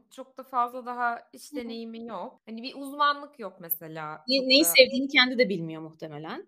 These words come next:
Speaker 1: Belki yani ama en azından bir genel alan var. İşte biraz böyle iş alıp aslında Upwork'ü bir uzmanlaşma platformu olarak da kullanabiliriz
Speaker 2: Hı
Speaker 1: gibi
Speaker 2: hı.
Speaker 1: geliyor bana bazen.
Speaker 2: Hı.
Speaker 1: Daha özellikle kariyerin başında.
Speaker 2: Hı
Speaker 1: E,
Speaker 2: hı.
Speaker 1: orada belki biraz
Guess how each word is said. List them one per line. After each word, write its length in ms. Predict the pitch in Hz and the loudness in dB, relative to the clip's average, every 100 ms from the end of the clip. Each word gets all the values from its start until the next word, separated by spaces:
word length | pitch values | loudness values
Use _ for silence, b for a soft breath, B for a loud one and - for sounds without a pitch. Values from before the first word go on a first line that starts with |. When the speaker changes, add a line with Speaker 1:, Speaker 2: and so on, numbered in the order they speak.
| - | 4
Speaker 1:
Belki 600 | 330 330 330 - - 220 202 208 | 8 8 6 -4 -8 -4 -2 0
yani 380 | 185 180 185 294 | 0 2 0 0
ama 200 | 339 339 | 0 -2
en 100 | 339 | -2
azından 540 | 330 294 320 320 320 | -4 -8 2 4 4
bir 100 | 302 | -2
genel 420 | 285 302 302 294 | -4 -4 -2 -2
alan 340 | 277 294 294 269 | 0 0 -2 0
var. 280 | 190 240 269 | 2 2 0
İşte 280 | 254 - 277 | -12 -14 -8
biraz 320 | 277 269 262 | -2 -2 -2
böyle 160 | 285 269 | -10 -12
iş 360 | 269 - - - | -6 -2 -2 -4
alıp 260 | 262 262 - _ - | -10 -10 -14 _ -2
aslında 400 | 262 262 - - 330 | -2 -4 -4 8 10
Upwork'ü 400 | 359 339 330 330 | 8 2 -2 -2
bir 180 | 415 359 | -8 -10
uzmanlaşma 680 | 320 311 330 330 320 320 339 | -10 2 2 2 -4 -4 -12
platformu 640 | 311 311 320 - 311 311 311 | -8 -6 -6 -8 -8 -8 -6
olarak 320 | 311 311 311 | -4 -4 -8
da 60 | |
kullanabiliriz 800 | 214 180 165 165 165 160 160 160 | -18 -18 -16 -16 -16 -16 -16 -8
Speaker 2:
Hı 60 | 294 | -4
Speaker 1:
gibi 140 | 285 | -2
Speaker 2:
hı. 40 | - | -2
Speaker 1:
geliyor 320 | 160 160 160 | -4 -8 -10
bana 240 | 160 160 165 | -10 -12 -10
bazen. 400 | 160 160 175 175 | -10 -10 -8 -4
Speaker 2:
Hı. 60 | |
Speaker 1:
Daha 240 | 196 202 208 | -2 0 -2
özellikle 480 | 196 208 202 214 214 | 0 0 0 -4 -10
kariyerin 520 | 214 196 202 202 196 | -8 -6 -6 -6 -8
başında. 500 | 196 190 196 190 254 | -8 -8 -10 -2 0
Speaker 2:
Hı 220 | 359 - | 0 0
Speaker 1:
E, 140 | 240 254 | -4 0
Speaker 2:
hı. 40 | |
Speaker 1:
orada 280 | 285 339 339 | 2 4 10
belki 280 | 339 339 349 427 | 12 12 10 2
biraz 280 | 359 359 | 8 8